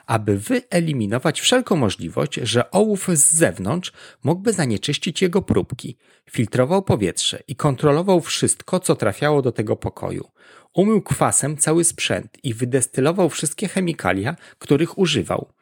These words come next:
Przy pracy w pomieszczeniu czystym nie można wnosić metalu. Nie można mieć biżuterii,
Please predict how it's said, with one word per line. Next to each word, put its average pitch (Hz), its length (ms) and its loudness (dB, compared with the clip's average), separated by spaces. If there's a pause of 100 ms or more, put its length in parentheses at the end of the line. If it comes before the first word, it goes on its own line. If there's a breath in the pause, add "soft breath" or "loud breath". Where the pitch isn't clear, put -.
(240)
Przy - 280 2
pracy - 480 0
w - 80 -14
pomieszczeniu 120 640 0
czystym - 680 0 (220 soft breath)
nie 120 140 4
można 117 320 2
wnosić 117 480 -2
metalu. 101 500 -2 (400 soft breath)
Nie 107 120 4
można 110 240 2
mieć 147 180 -2
biżuterii, 156 760 -2